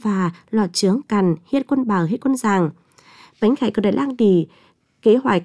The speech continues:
mà số xí hỏi, hốc xếp chết, còn bộ thần sư cánh đào tạo, mà việc phong cảm bước việc chết bát, cánh cho tài lời nằm,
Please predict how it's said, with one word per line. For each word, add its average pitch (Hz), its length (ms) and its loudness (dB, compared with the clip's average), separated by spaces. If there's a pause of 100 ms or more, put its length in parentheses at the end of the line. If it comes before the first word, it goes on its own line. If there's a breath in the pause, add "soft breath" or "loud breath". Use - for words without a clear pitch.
mà 269 160 0
số 196 340 0
xí 226 240 0
hỏi, 240 400 0
hốc 277 200 -2
xếp 302 160 0
chết, 285 200 2 (300 soft breath)
còn 196 260 0
bộ 214 100 0
thần 196 160 -2
sư 190 160 -4
cánh 240 120 0
đào 190 220 -2
tạo, 185 240 0 (260 loud breath)
mà 277 120 2
việc 247 280 2
phong 269 140 -4
cảm 208 280 -2
bước 262 160 -4
việc 190 280 0
chết - 240 -6
bát, 285 240 -2 (260 soft breath)
cánh 214 220 2
cho 247 140 -6
tài 190 160 0
lời 190 120 2
nằm, 185 340 0